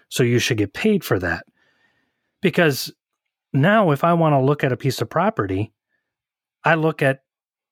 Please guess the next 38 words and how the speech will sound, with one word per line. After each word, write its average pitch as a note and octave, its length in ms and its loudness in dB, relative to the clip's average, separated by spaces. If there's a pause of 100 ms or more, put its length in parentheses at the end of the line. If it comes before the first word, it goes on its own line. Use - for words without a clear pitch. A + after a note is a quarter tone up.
(120)
Zillow D3 400 2
or D3 200 2
a A#2+ 60 0
couple C3+ 260 -4
of B2+ 100 0
other C3 160 0
websites, C3 580 0
and A2+ 100 2
I A2 40 2
have A#2 120 0
some A#2 160 -4
alerts A2+ 300 0
set C3 200 0
up, D#3 240 -2 (300)
and A#2+ 140 0
I A#2 80 2
send B2+ 320 0
an A#2+ 80 0
agent C3 420 0
all B2+ 140 0
these A#2+ 180 0
listings, C#3 420 0
and C3 80 2
I A#2+ 40 2
say, A#2+ 180 -2
"I A#2 40 2
wanna B2+ 180 0
see C3+ 200 -2
these. D#3+ 280 0
Can - 120 -4
you A2+ 80 2
make A#2 160 -2
appointments?" C#3+ 480 0
They A2 120 0
make A2 180 0
appointments C#3 480 -2
through G#2 120 -2
ShowingTime, D3 640 0